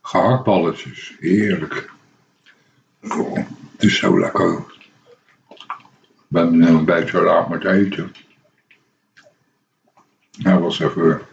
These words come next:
na de, eh, na die echo die ik gehad heb, ben ik naar de Bogaert gegaan. Winkelcentrum in Rijswijk. Ik heb, eh, heb ik wat, eh,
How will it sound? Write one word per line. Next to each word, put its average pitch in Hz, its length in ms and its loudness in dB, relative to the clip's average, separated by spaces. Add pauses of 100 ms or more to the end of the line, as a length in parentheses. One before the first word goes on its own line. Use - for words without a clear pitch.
(380)
na 90 280 4
de, 85 460 -2 (760)
eh, 92 160 -4
na 90 380 4
die - 180 2
echo 95 400 0
die 87 100 -2
ik 85 60 -4
gehad - 340 -2
heb, 78 140 0
ben 82 160 0
ik 78 100 -2
naar 80 160 0
de 87 80 -2
Bogaert 92 460 -2
gegaan. - 460 -10 (460)
Winkelcentrum 82 720 2
in 80 80 4
Rijswijk. 78 800 -2 (2250)
Ik 107 120 2
heb, 113 180 2
eh, 113 140 2
heb 104 120 2
ik 95 100 0
wat, 98 340 0
eh, 101 300 2